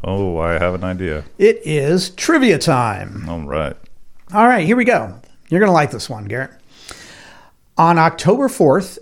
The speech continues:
Speaker 2: eighteen ninety-five, was the first time this now annual U S sporting event took place.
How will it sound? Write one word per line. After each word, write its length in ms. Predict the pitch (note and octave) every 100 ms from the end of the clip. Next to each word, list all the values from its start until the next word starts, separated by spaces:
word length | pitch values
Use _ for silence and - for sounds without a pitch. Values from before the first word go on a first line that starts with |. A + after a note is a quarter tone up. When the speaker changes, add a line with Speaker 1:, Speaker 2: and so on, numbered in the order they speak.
| -
Speaker 2:
eighteen 680 | F3 A3 - A3 G#3 G#3+ G#3 -
ninety-five, 1000 | D3 C#3+ F3+ A3+ A3 A#2 A2 C#3 D#3 - - - - - - -
was 280 | D#3+ D#3 C#3
the 120 | B2
first 420 | - A3 C#4+ -
time 360 | F#3+ F3 F#3 F3
this 260 | C#3+ -
now 340 | D#3 D3+ G3+ G3+
annual 480 | D#3+ E3+ F3 F3+ E3
U 280 | D3 E3 F#3+
S 180 | E3+ -
sporting 400 | - D#3 D3 B2+
event 300 | A2 A#2+ -
took 200 | B2 -
place. 540 | A#2 - - -